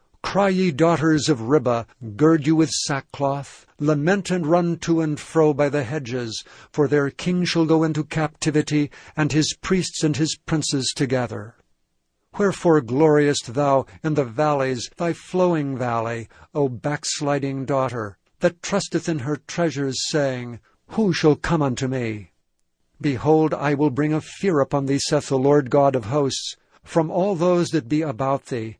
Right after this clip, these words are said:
and ye shall be driven out every man right forth, and none shall gather up him that wandereth. And afterward I will bring again the captivity of the children of Ammon, saith the Lord. Concerning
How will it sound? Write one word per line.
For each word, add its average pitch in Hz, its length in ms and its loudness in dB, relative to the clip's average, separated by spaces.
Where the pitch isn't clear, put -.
and 147 160 -8
ye 151 120 0
shall 147 200 -2
be 139 160 -2
driven 139 540 -4
out 139 260 -4
every 143 360 -4
man 139 360 -6
right 131 320 -4
forth, - 640 -6
and 127 260 -2
none 185 220 2
shall 175 260 0
gather 156 460 2
up 156 160 0
him 156 280 -4
that 143 180 -2
wandereth. 113 760 -6
And 156 140 -6
afterward 156 760 -4
I 156 140 -4
will 151 180 -4
bring 143 280 -6
again 175 360 -8
the 127 80 -10
captivity 160 720 -6
of 135 100 -6
the 151 80 -6
children 202 380 -8
of 175 220 -10
Ammon, 110 560 -10
saith - 380 -8
the 127 100 -6
Lord. 117 540 -8
Concerning 165 560 2